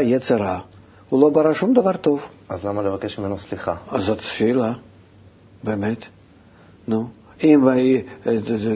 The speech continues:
Speaker 1: בצורה ש-, שכל מה שבי רע, זה בא ממנו בצורה ישירה, שהוא ממש בצורה ככה, ממש ברא בי הטבע רע,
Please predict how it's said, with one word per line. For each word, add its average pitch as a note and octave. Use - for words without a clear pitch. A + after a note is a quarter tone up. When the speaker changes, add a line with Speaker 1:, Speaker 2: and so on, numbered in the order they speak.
Speaker 1:
בצורה A#2+
ש-, A#2+
שכל C3+
מה B2+
שבי A#2+
רע, A#2+
זה A2+
בא C3
ממנו A2
בצורה A#2+
ישירה, G#2
שהוא A#2+
ממש C3
בצורה A#2+
ככה, A2
ממש D3
ברא C3
בי G3+
הטבע D#3+
רע, A#2+